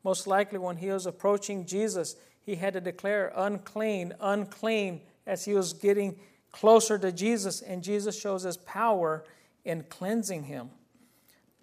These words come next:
The second example is the Gentile, the centurion. The Jew-, the Jews referred to them as dogs. They didn't even refer to them as,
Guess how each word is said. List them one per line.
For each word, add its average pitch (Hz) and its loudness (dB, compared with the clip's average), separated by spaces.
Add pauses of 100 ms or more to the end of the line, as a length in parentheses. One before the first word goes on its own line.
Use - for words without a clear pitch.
(680)
The 170 -2
second 208 4
example 196 0
is 170 -2
the 165 -2
Gentile, 165 -4
the 180 -10
centurion. 175 -2 (760)
The 170 -10
Jew-, 214 2
the 170 -8
Jews 214 -2
referred 214 0
to 202 -4
them 185 -4
as 156 -2
dogs. 151 0 (480)
They 165 -6
didn't 190 -4
even 202 -2
refer 170 -2
to 202 -8
them 170 -6
as, 151 -6